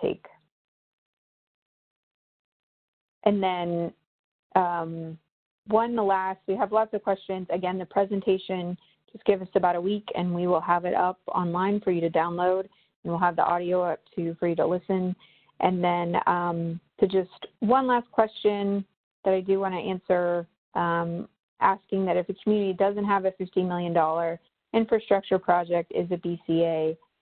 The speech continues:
not required? Again, you only have to do a B C A if your project meets that covered project criteria that we established in the beginning,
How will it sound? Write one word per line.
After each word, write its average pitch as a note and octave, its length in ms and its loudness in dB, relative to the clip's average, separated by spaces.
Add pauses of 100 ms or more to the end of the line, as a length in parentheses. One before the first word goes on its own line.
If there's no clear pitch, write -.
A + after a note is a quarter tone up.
(340)
not E3 240 2
required? E3 680 0
Again, F3 500 0
you G3 220 0
only G#3+ 340 0
have G#3 160 0
to G#3 100 0
do G3 140 0
a F#3+ 40 0
B F#3 320 -4
C F3+ 160 2
A F3 320 0 (460)
if F3+ 180 2
your F3 140 2
project F#3+ 560 0
meets F3+ 300 -2 (100)
that - 200 2
covered F#3+ 460 0
project E3+ 520 0
criteria E3 680 0
that D#3+ 120 -2
we E3 140 -2
established F3 560 0
in F#3 100 -2
the F#3 60 0
beginning, G3 540 0